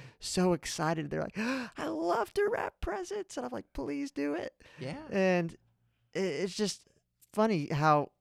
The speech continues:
Speaker 1: you know, God created us each so uniquely, and that's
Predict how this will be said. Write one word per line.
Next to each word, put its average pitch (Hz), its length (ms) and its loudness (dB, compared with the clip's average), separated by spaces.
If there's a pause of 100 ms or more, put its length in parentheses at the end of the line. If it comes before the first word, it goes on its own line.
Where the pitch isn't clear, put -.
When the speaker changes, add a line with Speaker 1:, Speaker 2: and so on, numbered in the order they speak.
(680)
Speaker 1:
you 165 120 0
know, 156 100 4
God 196 260 4
created 240 240 2
us 160 160 -2
each - 320 -8 (140)
so 180 140 -2
uniquely, 147 760 -2
and 156 100 -4
that's - 220 -4